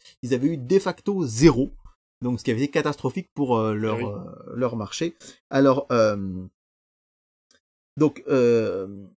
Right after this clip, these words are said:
Speaker 1: Médiamétrie a lancé en septembre, euh, une mesure automatique sur un panel de cinq mille personnes qui v-,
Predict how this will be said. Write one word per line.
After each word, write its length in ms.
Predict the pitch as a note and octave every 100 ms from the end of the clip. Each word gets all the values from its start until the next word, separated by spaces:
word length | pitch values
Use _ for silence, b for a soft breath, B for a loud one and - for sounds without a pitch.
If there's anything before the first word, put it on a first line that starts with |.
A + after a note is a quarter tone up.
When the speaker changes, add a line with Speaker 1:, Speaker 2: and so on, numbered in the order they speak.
| - _ C#3+
Speaker 1:
Médiamétrie 500 | D#3+ E3 F3 E3 F#3+
a 40 |
lancé 240 | D#3 -
en 80 | D#3+
septembre, 600 | C#3+ E3 - F3 D3 C#3 A#2
euh, 260 | A#2 A#2
une 140 | C#3+ C#3
mesure 380 | D3+ D3 E3 -
automatique 540 | G3 G3 D#3 C#3+ G3+
sur 160 | - C#3
un 60 | B2+
panel 260 | B2+ B2+
de 80 | A2+
cinq 220 | - G3+
mille 180 | G#3 F3
personnes 500 | C#3 - C3 D#3+ G3 - _ -
qui 140 |
v-, 60 | -